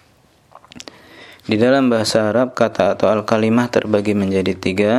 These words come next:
yaitu isim, fi'il, dan huruf. Ya, isim itu adalah kata benda, kemudian fi'il kata kerja, dan huruf adalah kata penghubung.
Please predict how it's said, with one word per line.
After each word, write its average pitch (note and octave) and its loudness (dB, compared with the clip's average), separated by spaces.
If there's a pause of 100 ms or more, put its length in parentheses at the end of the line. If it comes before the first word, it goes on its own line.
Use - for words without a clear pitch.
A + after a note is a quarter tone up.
(180)
yaitu G2+ -2
isim, A2+ -2
fi'il, G#2+ 0
dan A2 0
huruf. G#2 -2
Ya, A2 -2
isim G#2+ -4
itu G2 -6
adalah G2 -2
kata G2 -4
benda, G#2 0 (1120)
kemudian G#2 -2
fi'il A2 -2
kata G#2 -4
kerja, B2+ 0
dan G#2+ -2
huruf G#2+ 0
adalah G#2 0
kata G2+ -2
penghubung. G#2 -2